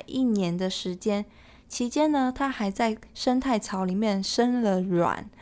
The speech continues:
孵化了许多的小瓜牛。伊丽莎白女士啊，就把一些小瓜牛送给了她的朋友，其他的呢，就放回了他们的原生地。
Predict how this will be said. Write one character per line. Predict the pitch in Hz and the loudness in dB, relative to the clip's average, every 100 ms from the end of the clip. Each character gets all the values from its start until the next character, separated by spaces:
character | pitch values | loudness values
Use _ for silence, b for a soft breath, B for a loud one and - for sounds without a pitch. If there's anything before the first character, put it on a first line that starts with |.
| B B | B B
孵 | - 285 | -2 0
化 | 302 262 | 2 2
了 | 214 | 2
许 | - - 220 208 | -2 -2 -2 0
多 | 269 311 | 2 4
的 | 302 254 | 4 0
小 | - 208 190 | -2 -2 -4
瓜 | 196 262 269 | -2 0 0
牛。 | 240 196 196 196 B B B - | 0 0 -2 -6 B B B -6
伊 | 294 | -2
丽 | 294 | 0
莎 | 277 247 | 2 2
白 | 233 | 2
女 | 202 175 | 2 0
士 | - 220 | -2 0
啊， | 190 180 | 2 2
就 | 180 | -2
把 | 190 165 | -4 -4
一 | 185 | -4
些 | - 190 | -4 -4
小 | 190 175 | -2 -4
瓜 | 170 196 | 0 0
牛 | 196 180 180 | 2 0 -2
送 | - 254 202 | -2 -2 0
给 | 180 | -2
了 | 175 - | -6 -6
她 | 190 185 | -4 -4
的 | 180 | -4
朋 | 170 - 180 180 214 | -6 -6 -2 0 0
友， | - B B B B - | -2 B B B B -8
其 | - 254 | -4 2
他 | 320 | 4
的 | 320 | 4
呢， | 269 240 233 | 4 4 2
就 | 240 220 | 2 0
放 | 226 220 190 | 2 0 0
回 | 190 | 0
了 | 180 | 0
他 | 175 202 | -2 0
们 | 190 175 | 0 2
的 | 170 | 0
原 | 165 170 180 | 0 -2 -4
生 | - 214 220 | -4 -2 -2
地。 | 233 226 - | -4 -4 -6